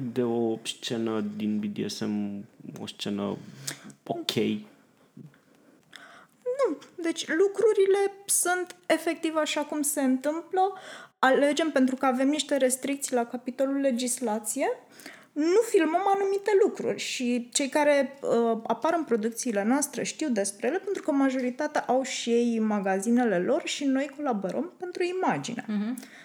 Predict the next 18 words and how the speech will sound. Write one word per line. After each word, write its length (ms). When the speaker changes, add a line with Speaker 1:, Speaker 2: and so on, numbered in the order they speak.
Speaker 2:
Deci 540
Speaker 3:
E 140
frustrant 720
câteodată 300
Speaker 1:
Ce, 60
Speaker 3:
dacă, 200
de 100
Speaker 1:
ce, 60
Speaker 3:
exemplu, 220
Speaker 1:
ce 80
nu 60
Speaker 3:
ți-ai 120
dori 120
Speaker 1:
filmați? 240
Speaker 3:
să 160
pui 180
pe 200
cameră 600